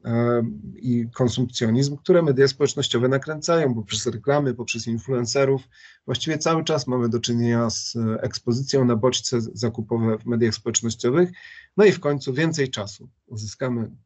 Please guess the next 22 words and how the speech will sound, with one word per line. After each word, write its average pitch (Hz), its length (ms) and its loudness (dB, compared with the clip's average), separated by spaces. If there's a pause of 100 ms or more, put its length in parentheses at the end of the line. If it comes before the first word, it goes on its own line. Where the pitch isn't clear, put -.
na 139 140 0
badania 127 340 0
naukowe, 113 420 -6
na 131 120 -2
nauczanie, 127 540 -2
na 139 120 -4
współpracę, 117 640 -6
na 143 140 -2
pracę 127 380 -2
administracyjną, 117 840 -2
na 147 100 -2
pracę 131 320 -2
operacyjną, 117 760 0 (380)
techniczną 131 840 0
i 120 240 -2
każdy 120 320 0
inny 113 240 2
rodzaj 110 240 -4
pracy, 104 460 -8 (200)
e, 117 160 2
na 113 120 2
uniwersytecie, 113 840 2